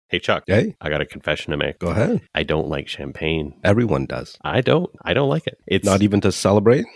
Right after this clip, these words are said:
Speaker 1: Nope. It's so dry, and it's ye-, the yeasty and crackery and biscuit is how they, they describe champagnes. And I find they're really too subtle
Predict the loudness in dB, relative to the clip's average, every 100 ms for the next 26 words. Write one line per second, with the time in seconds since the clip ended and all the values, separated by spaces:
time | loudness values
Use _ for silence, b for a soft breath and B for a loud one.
0 | 2 2 2 -2 -4 -4 2 2 4 0
1 | 0 -2 -2 0 0 0 -4 -4 -12 -12
2 | -10 -6 -6 -2 -2 -2 -4 0 0 0
3 | -4 -4 -6 -8 -6 -6 -4 -4 -2 -4
4 | -4 -6 -6 -6 0 -2 0 -4 -4 -6
5 | -10 -10 -4 -2 -2 -2 -2 -2 -4 -4
6 | -2 0 0 -2 -4 -6 -2 0 0 -2
7 | -10 -10 -2 0 -2 0 2 4 2 0
8 | 0 2 4 4 4 4 2 0 -4 2
9 | 4 4 2 4 4 4 2